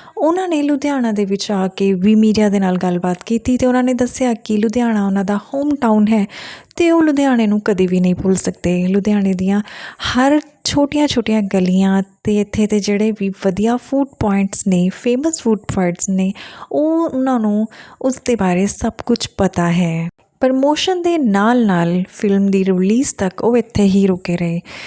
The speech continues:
ਤੇ ਹੁਣ ਉਹਨਾਂ ਨੇ ਆਪਣੇ ਘਰ ਦੇ ਵਿੱਚ ਅਖੰਡ ਪਾਠ ਰਖਵਾਇਆ ਹੈ।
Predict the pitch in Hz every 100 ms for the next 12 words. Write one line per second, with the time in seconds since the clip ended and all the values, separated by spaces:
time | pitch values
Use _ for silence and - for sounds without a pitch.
0 | - _ 269 262 262 320 349 - 214 220
1 | 226 196 202 - 202 - 208 208 - 254
2 | 233 - 185 185 185 - 202 214 - 240
3 | 247 - 185 175 - 190 185 170 165 170
4 | 170